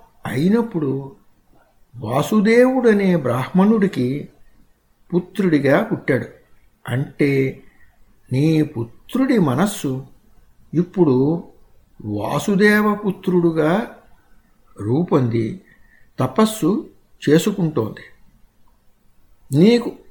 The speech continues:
కావాలనుకుంటే నీ దివ్య దృష్టితో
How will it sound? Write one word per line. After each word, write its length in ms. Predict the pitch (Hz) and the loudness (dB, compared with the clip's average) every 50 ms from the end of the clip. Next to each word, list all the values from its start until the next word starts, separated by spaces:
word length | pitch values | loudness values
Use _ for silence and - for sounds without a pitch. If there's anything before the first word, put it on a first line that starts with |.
| _ _ - | _ _ -6
కావాలనుకుంటే 1160 | 120 123 143 175 208 240 254 254 233 185 175 185 - 196 165 139 - 135 131 127 123 - - _ - _ _ _ _ _ _ _ _ _ _ - - | -2 2 2 4 4 4 4 4 4 4 4 4 2 0 0 0 0 -2 -4 -4 -6 -10 -16 _ -20 _ _ _ _ _ _ _ _ _ _ -10 -4
నీ 320 | 120 139 170 208 220 226 | 0 4 4 6 6 6
దివ్య 420 | 190 151 147 143 143 147 190 247 262 | 4 4 2 2 2 2 2 2 2
దృష్టితో 720 | 254 202 175 - - 220 180 - 156 147 151 156 160 - | 2 0 0 0 0 -4 2 4 6 6 6 6 2 -2